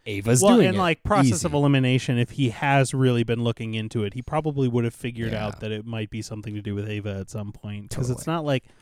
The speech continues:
Speaker 2: what other things in that house are as powerful as Ava is? Like,
Speaker 1: Yeah.
Speaker 2: that would be my first thought, is it's something to do with her.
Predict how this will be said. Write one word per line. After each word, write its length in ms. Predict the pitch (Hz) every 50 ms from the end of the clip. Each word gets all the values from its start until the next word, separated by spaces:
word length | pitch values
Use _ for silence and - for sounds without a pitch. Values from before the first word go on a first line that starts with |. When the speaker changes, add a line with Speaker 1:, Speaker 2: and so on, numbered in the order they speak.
| _ _ _ - - _
Speaker 2:
what 240 | - 156 190 214 - -
other 320 | 139 147 151 170 170 165
things 440 | - - - 160 151 151 147 139 -
in 220 | - 147 143 143
that 180 | 139 135 131 123
house 340 | 127 135 131 131 127 123 -
are 240 | - 135 131 127 123
as 300 | - 123 120 120 117 -
powerful 720 | - - - 131 120 120 117 113 - - 117 113 113 113
as 180 | 107 110 110 -
Ava 340 | 107 107 107 104 104 104 98
is? 380 | 107 113 110 104 110 - - _ _ _ _ _ _ -
Like, 180 | 107 156 156 -
Speaker 1:
Yeah. 40 | -
Speaker 2:
that 160 | 170 190 196
would 100 | 190 156
be 100 | 170 165
my 160 | 160 143 135
first 380 | - - 151 147 143 131 - -
thought, 240 | 156 139 131 123 120
is 140 | 120 110 123
it's 180 | 117 - -
something 400 | - - 151 139 - - 143 139 131
to 80 | 123
do 220 | 117 113 123 120 113
with 160 | 107 107 -
her. 500 | - 123 117 104 95 98 104 117 127